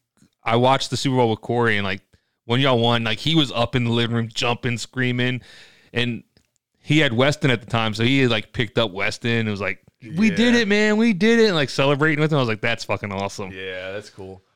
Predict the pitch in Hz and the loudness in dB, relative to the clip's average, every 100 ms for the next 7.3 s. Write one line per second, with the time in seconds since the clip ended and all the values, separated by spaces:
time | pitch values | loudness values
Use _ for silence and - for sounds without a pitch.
0 | _ 110 214 - 147 143 127 123 117 113 | _ -8 -6 -2 -2 -2 -8 -6 -2 -2
1 | 101 104 - 107 107 - 104 - _ _ | -4 -8 -8 -10 -10 -14 -20 -20 _ _
2 | 139 151 139 113 113 107 101 _ _ _ | -18 -16 -16 -16 -16 -16 -18 _ _ _
3 | _ _ 123 120 113 143 175 135 143 131 | _ _ -14 -14 -10 -8 -8 -8 -8 -6
4 | 113 - _ _ _ _ _ 110 139 143 | -8 -12 _ _ _ _ _ -2 -2 0
5 | 113 104 - - 117 143 110 117 123 107 | -4 -8 -8 -14 -14 -12 -8 -8 -8 -12
6 | 92 - 98 90 82 85 95 85 - 117 | -18 -14 -14 -16 -18 -20 -18 -18 -16 -6
7 | 101 87 | -4 -4